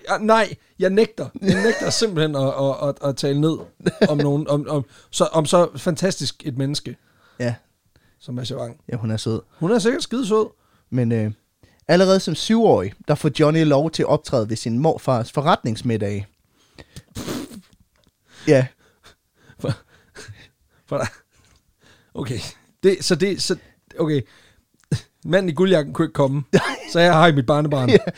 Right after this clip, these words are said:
Speaker 2: Men det act, han optræder med, det er sådan lidt en form for Niels Hausgaard act.
Speaker 1: Okay, så
Speaker 2: Gone sexual. <laughs>
Speaker 1: Åh, nej.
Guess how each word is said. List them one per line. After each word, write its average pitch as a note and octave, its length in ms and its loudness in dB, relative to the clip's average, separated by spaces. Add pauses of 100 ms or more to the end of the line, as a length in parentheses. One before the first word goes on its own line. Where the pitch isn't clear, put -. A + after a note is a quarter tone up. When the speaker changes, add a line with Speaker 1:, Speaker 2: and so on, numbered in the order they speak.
(540)
Speaker 2:
Men D3+ 220 4
det F3 240 8
act, - 360 2
han C3 200 -2
optræder C3 440 2
med, B2 180 0 (220)
det D#3 220 4
er B2 120 4
sådan C#3 220 2
lidt D3+ 240 2
en A#2+ 160 0
form C#3+ 320 4
for G#2 260 -2 (580)
Niels B2+ 280 0
Hausgaard A#2 640 -2 (260)
act. - 320 -14 (500)
Speaker 1:
Okay, D#3 280 2
så - 120 0
Speaker 2:
Gone D3+ 200 6
sexual. - 640 0 (800)
<laughs> - 840 -12
Speaker 1:
Åh, C3 120 0
nej. B2+ 300 -8